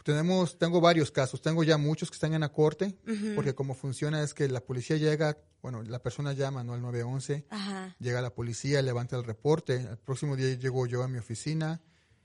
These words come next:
Speaker 1: me meto al sistema de la policía, empiezo a leer todos los reportes de los policías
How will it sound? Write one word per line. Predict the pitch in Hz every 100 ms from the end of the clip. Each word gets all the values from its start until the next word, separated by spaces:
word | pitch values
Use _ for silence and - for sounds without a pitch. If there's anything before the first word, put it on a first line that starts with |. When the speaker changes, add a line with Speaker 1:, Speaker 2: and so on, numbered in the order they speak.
| _
Speaker 1:
me | 123
meto | 120 113
al | 123
sistema | 117 - 139 151
de |
la | 147
policía, | - 135 127 139 139
empiezo | 127 127 120 123
a |
leer | 117 123 135
todos | - 131 135
los | 131 117
reportes | 117 - 123 135
de | 123
los | 120
policías | - 117 110 127 143 160